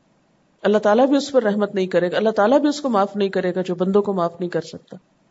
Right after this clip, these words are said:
رسول اللہ صلی اللہ علیہ وسلم نے بیان کیا کہ ایک شخص نے یہ کہا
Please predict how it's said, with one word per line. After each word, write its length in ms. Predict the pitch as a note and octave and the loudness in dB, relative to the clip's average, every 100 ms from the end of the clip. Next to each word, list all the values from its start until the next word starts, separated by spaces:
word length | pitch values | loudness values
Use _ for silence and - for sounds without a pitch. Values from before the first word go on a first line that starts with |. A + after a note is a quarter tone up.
| _ _ _ _ _ _ _ G3+ | _ _ _ _ _ _ _ -4
رسول 260 | G#3+ B3+ A3 | 0 2 2
اللہ 300 | F#3+ G3+ F#3+ | 0 -2 -4
صلی 220 | G#3 F#3+ | -4 -2
اللہ 180 | F#3 F#3+ | 0 0
علیہ 420 | F#3 F#3 F#3 F#3 | -2 -4 -4 -4
وسلم 460 | F3+ F#3 F3+ F#3 | -6 -6 -6 -4
نے 120 | F#3 F3 | -4 -6
بیان 300 | E3+ F3 F#3+ | -4 -4 -6
کیا 340 | - F3 E3 - _ _ _ _ - | -8 -8 -8 -12 _ _ _ _ -2
کہ 60 | |
ایک 200 | G3+ A3+ | 0 0
شخص 300 | - B3 - | -2 -6 -4
نے 100 | A3+ | -2
یہ 180 | G3+ A#3+ | 0 -2
کہا 320 | A#3+ F#3 E3+ | -2 -4 -4